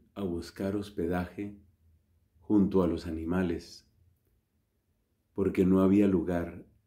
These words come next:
junto a los hombres. Esa fue tu realidad, ese fue tu dolor,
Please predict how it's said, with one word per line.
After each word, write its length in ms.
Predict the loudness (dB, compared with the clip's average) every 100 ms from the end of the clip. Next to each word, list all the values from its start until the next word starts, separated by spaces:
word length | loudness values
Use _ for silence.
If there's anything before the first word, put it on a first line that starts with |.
| _ _ _ _
junto 480 | _ -6 -6 -6 -8
a 40 |
los 240 | -8 -8 -6
hombres. 640 | -4 -4 -10 -16 -20 -20 _ _ _ _ _ _ _ _ _ _ _ _ _ _ _ _ -12 0
Esa 180 | 4 10
fue 140 | 10
tu 140 | 10
realidad, 680 | 6 6 6 6 6 4 4
ese 240 | 2 0
fue 160 | -2 -4
tu 180 | 0 2
dolor, 560 | 4 4 2 2 -4